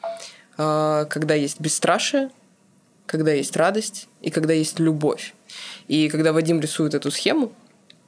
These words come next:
У нас обычно есть такая штука под названием наш, э, этот пряничный человечек, значит, печенька.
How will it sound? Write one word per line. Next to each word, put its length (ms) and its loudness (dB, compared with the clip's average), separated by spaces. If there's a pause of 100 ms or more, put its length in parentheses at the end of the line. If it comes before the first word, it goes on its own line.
(200)
У 40 0
нас 120 2
обычно 300 0
есть 140 0
такая 180 0
штука 300 -2
под 100 0
названием 380 0
наш, 220 -2
э, 40 -2
этот 560 -2
пряничный 400 2
человечек, 380 0
значит, 180 0
печенька. 480 0